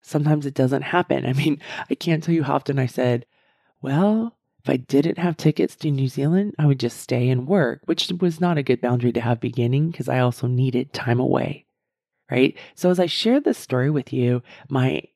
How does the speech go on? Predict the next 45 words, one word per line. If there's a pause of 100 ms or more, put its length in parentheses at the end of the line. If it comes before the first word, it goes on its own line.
invitation
for
you
is
to
think
about
where
does
this
start
to
open
up (840)
things
about
how
you
may
do
things
in
your
own
life
or
what
may
be
your
fallbacks.
Like,
right,
what
is
the
narrative
that
goes
on
in
your
own
head? (720)
So